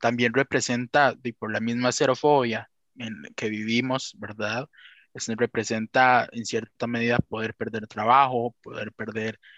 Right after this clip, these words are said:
X, Y cosa, ¿verdad? Relaciones familiares, ¿verdad? Que de repente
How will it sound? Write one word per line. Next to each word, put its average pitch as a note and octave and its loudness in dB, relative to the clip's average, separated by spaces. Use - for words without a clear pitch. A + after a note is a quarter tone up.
X, A#2 -2
Y A2 0
cosa, A#2+ 0
¿verdad? A2+ -2
Relaciones A#2 0
familiares, A#2+ 2
¿verdad? A2 -12
Que G#2+ -6
de G#2+ -6
repente G#2+ -8